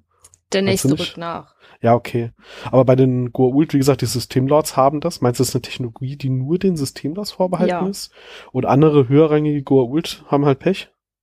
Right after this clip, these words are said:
Speaker 1: Ja, vielleicht, ähm, könnte noch so einer wie, oh, ich weiß nicht mehr, wie er hieß. Weißt du, diese, die, die niedrigeren Systemlords, die eigentlich den
Speaker 2: Mhm.
Speaker 1: höheren Systemlords dienen, vielleicht haben die noch einen Sarkophag, aber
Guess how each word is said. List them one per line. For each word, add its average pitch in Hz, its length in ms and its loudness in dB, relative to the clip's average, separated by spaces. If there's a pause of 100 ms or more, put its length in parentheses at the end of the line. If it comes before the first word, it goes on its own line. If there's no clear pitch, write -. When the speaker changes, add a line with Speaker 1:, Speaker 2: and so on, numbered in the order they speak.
(720)
Speaker 1:
Ja, 190 340 2
vielleicht, 185 520 0
ähm, 185 360 -4 (220)
könnte 196 280 0
noch 180 200 0
so 180 180 0
einer 165 420 0
wie, 165 260 -6
oh, 180 220 -6
ich - 160 -14
weiß - 180 -8
nicht 202 140 -10
mehr, 214 140 -10
wie - 80 -10
er - 120 -6
hieß. - 640 -14 (920)
Weißt 208 280 -6
du, 220 40 -2
diese, 202 600 0 (100)
die, 196 160 -2
die 202 140 4
niedrigeren 185 600 4
Systemlords, 175 800 0
die 180 200 0
eigentlich 165 300 -2
den 127 180 4
Speaker 2:
Mhm. 160 40 -6
Speaker 1:
höheren 175 320 0
Systemlords 165 760 -4
dienen, 170 540 -4
vielleicht - 500 -4
haben 185 160 0
die 190 120 2
noch 165 260 0
einen 147 240 -8 (1040)
Sarkophag, 170 840 -2
aber - 340 -6